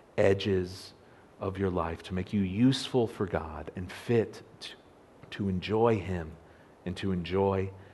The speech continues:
his kingdom. Now, that doesn't mean that we go through life being a glutton for punishment. "Okay, well, then I need more and more suffering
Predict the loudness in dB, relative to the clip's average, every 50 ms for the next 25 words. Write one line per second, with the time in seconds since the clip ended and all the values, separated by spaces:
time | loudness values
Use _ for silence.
0 | -20 -20 -20 -12 -6 -6 -4 -4 -6 -8 -8 -8 -8 -10 -12 -14 -14 -16 -20 -20
1 | -20 -20 -20 -20 -20 -20 -20 -20 -20 -20 -20 -20 -20 -20 -20 -20 -20 -20 -20 -20
2 | -20 -20 -20 -20 -20 -20 -20 -20 -20 -20 -20 -20 -20 -20 -20 -20 -20 -20 -20 -20
3 | -20 -20 -20 -20 -20 -20 -20 -20 -20 -20 -20 -20 -20 -20 -20 -16 -2 4 6 8
4 | 10 10 10 10 8 8 8 8 6 6 6 6 8 6 6 6 4 4 4 4
5 | 4 4 2 4 4 4 4 4 2 2 2 2 2 6 8 10 10 10 8 4
6 | 2 0 -2 0 2 2 2 2 2 0 -2 -2 2 6 6 6 8 10 10 10
7 | 10 10 10 8 8 8 8 6 6 6 6 6 6 6 6 8 8 10 10 10
8 | 8 8 8 6 6 6 6 6 4 6 6 6 6 6 4 2 0